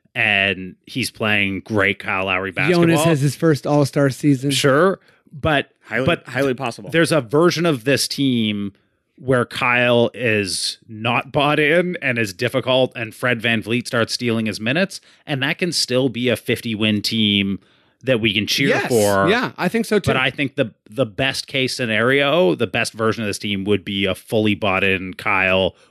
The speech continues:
Speaker 1: where he pretty much is the best player on the team.
Speaker 3: Yeah, taking
Speaker 1: even though
Speaker 3: charges.
Speaker 1: Kawhi is winning M V P.
Speaker 2: Yeah.
Speaker 1: That people are like, "Yeah, but Lowry's the best player on the team, or the most important guy
Speaker 2: Yeah.
Speaker 1: on the team."
Speaker 2: W-, like, like he's our Draymond.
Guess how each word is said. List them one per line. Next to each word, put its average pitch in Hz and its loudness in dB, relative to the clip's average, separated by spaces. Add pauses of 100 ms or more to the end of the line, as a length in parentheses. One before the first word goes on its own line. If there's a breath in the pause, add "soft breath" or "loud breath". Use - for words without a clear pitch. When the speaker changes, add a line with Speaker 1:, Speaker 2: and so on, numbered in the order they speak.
Speaker 1:
where 117 2
he 117 -4
pretty 127 -2
much 120 0
is 117 2
the 107 -4
best 101 -2
player 107 2
on 104 0
the 101 -2
team. 101 -4
Speaker 3:
Yeah, 113 0
taking 143 -4
Speaker 1:
even 135 0
though 131 0
Speaker 3:
charges. 127 0
Speaker 1:
Kawhi 117 2
is 107 -4
winning 107 -2
M 101 -2
V 95 -8
P. 90 -8
Speaker 2:
Yeah. 156 0 (220)
Speaker 1:
That 120 -2
people 117 -4
are 107 2
like, 104 2
"Yeah, 143 0
but 104 -10
Lowry's 110 -4
the 98 -10
best 90 -4
player 80 -6
on 78 -6
the 80 -10
team, 85 -4
or 117 2
the 120 2
most 110 2
important 92 0
guy 165 2
Speaker 2:
Yeah. 175 4
Speaker 1:
on 117 -6
the - -10
team." 80 -18
Speaker 2:
W-, 180 2
like, 185 0
like 185 0
he's 165 2
our 165 4
Draymond. 139 0